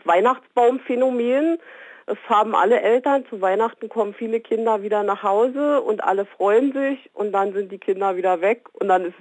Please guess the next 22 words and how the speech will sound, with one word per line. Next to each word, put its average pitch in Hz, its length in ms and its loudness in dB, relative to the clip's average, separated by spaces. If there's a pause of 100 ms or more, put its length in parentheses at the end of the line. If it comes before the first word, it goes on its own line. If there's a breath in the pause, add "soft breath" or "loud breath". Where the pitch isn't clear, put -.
es 175 100 -10
wieder 185 220 2
leer. 131 320 0 (560 loud breath)
So 190 180 2
sehr, 208 260 4
wie 220 60 -2
man 202 260 2
sich 208 220 -8
dann 190 160 0
freut, 190 540 2
wird 220 320 2 (260)
diese 208 320 -4
Leere 214 400 2
immer 214 300 2
bleiben 151 640 2
und 165 240 -6
man 180 180 2
muss 233 140 0 (120)
diese 202 180 -4
Leere 214 340 2
natürlich 202 580 -4
irgendwie 196 460 -2